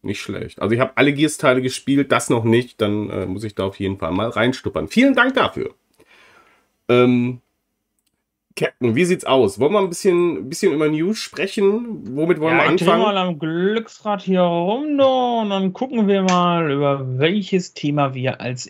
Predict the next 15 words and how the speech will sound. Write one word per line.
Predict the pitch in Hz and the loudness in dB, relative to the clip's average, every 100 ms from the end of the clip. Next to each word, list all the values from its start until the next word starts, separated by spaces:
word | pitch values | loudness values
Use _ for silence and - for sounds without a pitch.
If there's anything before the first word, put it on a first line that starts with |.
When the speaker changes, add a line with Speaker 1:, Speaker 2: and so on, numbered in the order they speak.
| - | -12
Speaker 2:
erstes | 101 147 - 131 - | -8 -8 -6 -8 -8
sprechen. | - - 143 160 165 | -12 -2 0 0 -2
Und | 147 156 143 | -2 -2 0
dieses | 190 233 233 - | 0 0 -2 -2
Thema | - 226 220 - | 2 4 4 2
ist | 196 214 - - | 0 0 -4 -12
GeForce | 165 143 143 127 185 196 226 | -10 -4 -4 0 0 0 0
Now. | 311 349 147 110 - _ - | -2 -2 -4 -6 -16 _ -2
Speaker 1:
Geil, | 104 104 90 | 2 4 4
hau | 104 | 4
mal | 127 | 4
direkt | 120 135 | 4 2
den | 131 113 | 2 4
Donnerstag | 110 92 85 82 | 4 2 -2 -4
raus. | 82 85 87 - | 0 0 -2 -8